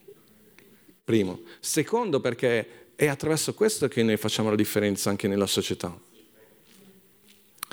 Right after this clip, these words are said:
Educando i nostri figli. Se tu dici,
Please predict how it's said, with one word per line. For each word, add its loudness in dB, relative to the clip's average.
Educando 0
i 2
nostri 2
figli. -6
Se 0
tu -2
dici, -2